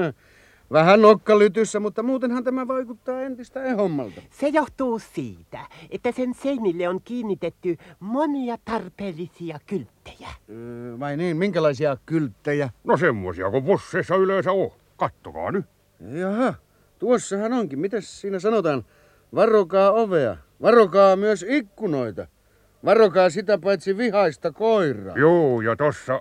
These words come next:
Speaker 1: Häh?
Speaker 3: älä sylje lattialle, älä myöskään seinille.
Speaker 1: No juu, niinpä näkyy. Ja tuossa?
Speaker 3: Vaunu seistessä rahastaja putsaa kyntensä. Malta se hetki.
Speaker 1: Ei, mutta mitäs tämä on täällä vaunun takana?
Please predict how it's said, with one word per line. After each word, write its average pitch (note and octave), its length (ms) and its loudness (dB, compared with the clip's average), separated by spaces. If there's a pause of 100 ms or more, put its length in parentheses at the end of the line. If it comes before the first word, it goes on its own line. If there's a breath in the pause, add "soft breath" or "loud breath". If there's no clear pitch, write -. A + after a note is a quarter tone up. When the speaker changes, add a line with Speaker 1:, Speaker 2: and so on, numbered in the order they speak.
(120)
Speaker 1:
Häh? D#3 140 -6 (140)
Speaker 3:
älä C3+ 260 2
sylje D3 280 -2
lattialle, E2 880 -4 (260)
älä B2+ 220 0
myöskään B2 440 -2
seinille. G2 460 -6
Speaker 1:
No C3+ 160 -10
juu, C#3+ 440 -6
niinpä D3 400 -8
näkyy. D#3+ 400 -10
Ja A2 120 -10
tuossa? A3 500 -4 (420)
Speaker 3:
Vaunu F#3 460 4
seistessä D3+ 580 0
rahastaja C#3+ 580 0
putsaa C#3 440 -4
kyntensä. F#2 640 -8 (220)
Malta C3 400 0
se A2+ 200 -8
hetki. G2 460 -10 (340)
Speaker 1:
Ei, F3+ 640 -6
mutta G3+ 380 -8
mitäs G#3+ 640 -12
tämä B3+ 380 -8
on D3 140 -12
täällä A3 320 -6
vaunun B3 380 -4
takana? G3+ 500 -4